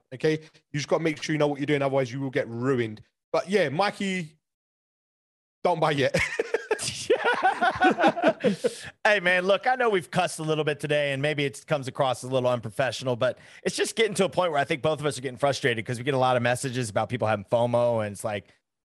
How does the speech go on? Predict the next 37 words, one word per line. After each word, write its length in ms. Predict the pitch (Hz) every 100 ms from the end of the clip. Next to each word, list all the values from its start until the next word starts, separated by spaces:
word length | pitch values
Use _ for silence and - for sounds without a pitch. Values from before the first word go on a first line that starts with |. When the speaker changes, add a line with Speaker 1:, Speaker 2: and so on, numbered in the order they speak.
| _ -
Speaker 2:
I 60 |
don't 80 | 165
know 80 | 151
how 120 | 151
many 120 | 156
times 240 | 160 147 131
we 60 |
have 100 | 131
to 60 | -
tell 180 | 143 127
you, 140 | 117
like, 340 | 110 107 - _ _
just 240 | 151 147 -
sit 180 | 160 131
and 120 | 151
wait, 320 | 127 123 - _ _ _ _ _
just 180 | 143 -
chill, 480 | - 143 139 131 131 _ _ _ -
take 160 | 151
a 20 |
break, 400 | 117 139 135 - _
go 100 | 135
on 80 | 147
vacation. 600 | 139 143 131 139 131 127 -
I 100 | 135
don't 120 | 151
know 100 | 147
what 140 | 139 -
to 60 |
tell 200 | - 156
you 200 | 110 85 - _ 107
at 100 | 107
this 180 | 110
point, 260 | - 104 95
you 80 | 107
know? 200 | 123 113 - -
So, 220 | - 165